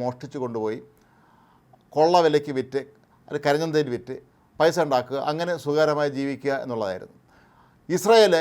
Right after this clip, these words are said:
ഇത്തരം വാഹനങ്ങൾ കടന്നു വരുന്നതിന് വിലക്ക് ഏർപ്പെടുത്തിയതോടുകൂടി ഈ ഹമാസ് തീവ്രവാദികളുടെ കഷ്ടകാലവും ആരംഭിച്ചു. പിന്നീട് അവർക്ക് കയ്യിൽ കാശില്ല,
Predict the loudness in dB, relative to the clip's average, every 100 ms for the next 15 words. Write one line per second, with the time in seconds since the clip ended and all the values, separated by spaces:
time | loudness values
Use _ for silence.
0 | -2 -12 _ -10 -6 2 4 4 -2 _
1 | 6 6 6 0 -2 -2 0 2 2 0
2 | -2 -2 0 0 2 2 0 -2 -2 -2
3 | -2 -4 -6 -8 -14 _ _ _ _ _
4 | _ 0 2 4 4 2 0 0 2 0
5 | -2 -4 -4 -2 -2 -2 -4 -4 -6 -8
6 | -18 -20 _ _ _ _ _ _ _ _
7 | _ _ 2 6 8 8 6 2 0 -4
8 | _ _ _ _ _ _ 0 2 2 2
9 | 4 4 2 2